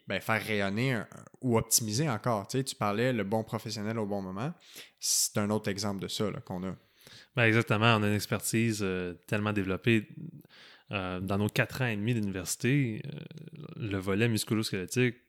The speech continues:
Speaker 2: est
Speaker 1: Est
Speaker 2: énorme.
Speaker 1: énorme, ouais.
Speaker 2: Ok ? Euh, donc, cette expertise-là, à l'urgence, pour les bobos, comme tu dis, euh, blessure à la cheville, blessure à l'épaule,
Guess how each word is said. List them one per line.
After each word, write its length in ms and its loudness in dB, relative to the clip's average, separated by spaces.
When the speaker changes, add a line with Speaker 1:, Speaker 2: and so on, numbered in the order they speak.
Speaker 2:
est 200 -2
Speaker 1:
Est 160 -4
Speaker 2:
énorme. 240 4
Speaker 1:
énorme, 220 -4
ouais. 540 0
Speaker 2:
Ok ? 40 -8
Euh, 380 0
donc, 200 0
cette 160 0
expertise-là, 1120 2
à 160 6
l'urgence, 920 0
pour 180 6
les 100 4
bobos, 300 4
comme 180 -4
tu 140 -6
dis, 360 0
euh, 140 -4
blessure 360 -4
à 60 -6
la 100 2
cheville, 280 4
blessure 300 -2
à 60 -6
l'épaule, 480 4